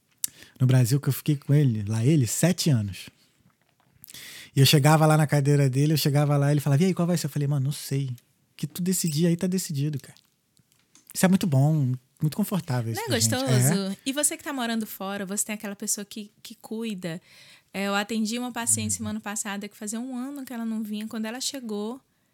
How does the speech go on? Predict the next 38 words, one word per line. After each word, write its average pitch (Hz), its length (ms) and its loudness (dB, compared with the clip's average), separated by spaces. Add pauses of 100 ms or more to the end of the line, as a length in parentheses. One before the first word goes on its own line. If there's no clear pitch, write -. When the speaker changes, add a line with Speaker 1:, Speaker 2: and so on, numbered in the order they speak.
(460)
Speaker 2:
eu 214 100 -2
lembrei 233 640 -2
exatamente 233 640 -6
dela, 214 300 -6
da 208 100 -6
história 190 300 -8
dela, 185 160 -10
não 208 60 -8
sei 208 80 -10
o - 20 -18
que. - 60 -8
Ela, 156 180 -10 (120)
"Aline, 156 280 -8
eu 147 60 -12
não 156 80 -12
acredito." 170 520 -14
Digo. 135 240 -16 (1200)
Porque 311 440 -2 (540)
ninguém 349 320 -4
quer 311 160 -6
ser - 160 2
mais 190 240 -2
um 180 80 -4
na 156 120 -6
multidão. 156 460 -10 (200)
Speaker 1:
Uhum. 110 180 -4 (840)
Speaker 2:
Eu 208 160 -2
não 359 140 -8
tenho 240 220 -4
paciente 160 500 -4
das 160 220 -8
duas, 151 260 -10
paciente 165 380 -10
das 156 200 -10
quatro, - 300 -16
paciente 170 340 -12
das 185 180 -14
cinco. - 320 -20